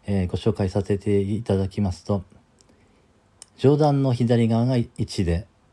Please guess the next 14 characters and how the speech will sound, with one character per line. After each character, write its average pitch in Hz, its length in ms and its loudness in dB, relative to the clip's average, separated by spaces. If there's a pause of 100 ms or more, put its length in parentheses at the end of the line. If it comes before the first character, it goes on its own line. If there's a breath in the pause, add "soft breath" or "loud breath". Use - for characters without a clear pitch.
(160)
上 113 200 6
段 110 160 2
の 107 320 0
右 113 220 2
側 143 160 0
が 123 160 0
二 104 140 0
で、 87 200 -2 (600)
下 - 160 0
段 113 300 6
の 120 220 2 (100)
左 110 420 0
側 113 240 0
が 135 280 -2